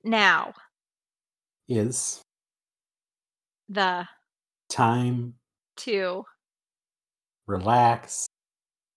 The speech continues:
Speaker 1: because
Speaker 2: Santa
Speaker 1: is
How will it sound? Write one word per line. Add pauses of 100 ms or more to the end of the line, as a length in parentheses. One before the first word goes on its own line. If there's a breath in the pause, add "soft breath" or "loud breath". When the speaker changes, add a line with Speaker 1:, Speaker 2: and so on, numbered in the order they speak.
(460)
Speaker 1:
because (880)
Speaker 2:
Santa (1600)
Speaker 1:
is